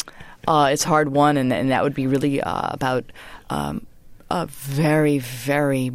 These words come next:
I wanna say, uh, so indispensably important kind of financier right now that, you know, uh, there's only one out of, out of many hundreds of thousands who can say,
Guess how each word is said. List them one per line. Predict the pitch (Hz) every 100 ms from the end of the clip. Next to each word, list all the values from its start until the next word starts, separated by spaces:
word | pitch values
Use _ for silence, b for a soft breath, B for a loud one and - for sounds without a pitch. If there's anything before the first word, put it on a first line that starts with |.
| 123 - - - -
I | - -
wanna | - 160
say, | - - 156 - - - B B B B B B B - - -
uh, | - 131 - - - - - -
so | - -
indispensably | 185 - 175 180 - 165 160 -
important | 151 - 139 175 160 -
kind | - 165
of |
financier | - 160 156 156 - 185
right | 165 143
now | 147
that, | 143 - B B B
you | 165
know, | 147 -
uh, | - - -
there's | 165 -
only | 180 180 165
one | 165 165 160
out | 151
of, | 151 147 - - - -
out | - 147
of | - - - - - -
many | 156 170 175
hundreds | 170 156 147
of | 151
thousands | 151 165 160 165 139
who | 160
can | - 156
say, | - 147